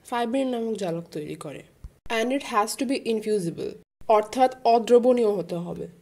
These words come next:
এই যে এরকম একটা জালক, যেটা রক্তের লোহিত রক্তকণিকাকে আটকে নেয়।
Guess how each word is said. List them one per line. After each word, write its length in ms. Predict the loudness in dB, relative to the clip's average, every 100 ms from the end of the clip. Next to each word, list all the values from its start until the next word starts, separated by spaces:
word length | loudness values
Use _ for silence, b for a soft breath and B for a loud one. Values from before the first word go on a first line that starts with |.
| -20 -20 _ -2
এই 120 | 0
যে 100 | 2
এরকম 420 | 2 4 4 4
একটা 220 | 0 0 -2
জালক, 340 | -2 -2 -4 -2
যেটা 240 | -2 2
রক্তের 380 | 2 2 0 2
লোহিত 320 | 4 4 4
রক্তকণিকাকে 880 | 2 2 0 -4 0 0 0 -2 -4 -4
আটকে 360 | -6 -8 -6 -4
নেয়। 220 | -4